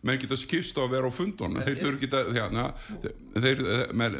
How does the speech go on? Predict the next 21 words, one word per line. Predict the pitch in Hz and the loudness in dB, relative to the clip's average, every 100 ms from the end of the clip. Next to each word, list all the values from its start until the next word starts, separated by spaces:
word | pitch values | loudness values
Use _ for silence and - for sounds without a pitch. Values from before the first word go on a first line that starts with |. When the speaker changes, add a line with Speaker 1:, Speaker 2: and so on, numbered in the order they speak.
| 95 | 0
Speaker 1:
fundi | 143 156 139 131 | 0 0 0 -2
til | 127 | 0
dæmis | 120 127 | 0 0
eins | 117 | 0
og | 120 | 0
hjá | 107 | 0
Sjálfstæðisflokknum | - - 110 117 113 123 | -2 -2 0 0 2 2
á | |
miðvikudögum | 123 160 143 107 104 113 | 4 2 0 0 2 4
er | 107 | 2
einhver | 107 | -2
stórkostlegustu | 107 127 127 117 113 110 | 0 0 0 -2 -2 -2
fundi | 101 135 131 101 | 0 0 0 -2
sem | 107 131 | -2 -2
til | 151 - | -2 -2
eru. | - - | -2 -2
Speaker 2:
En | - - - 120 | -4 -8 -12 -10
algjörlega. | 127 - 117 | -10 -6 4
Speaker 1:
Og | 135 131 - | 6 6 4
Speaker 2:
Er, | - | 0
er, | - | 2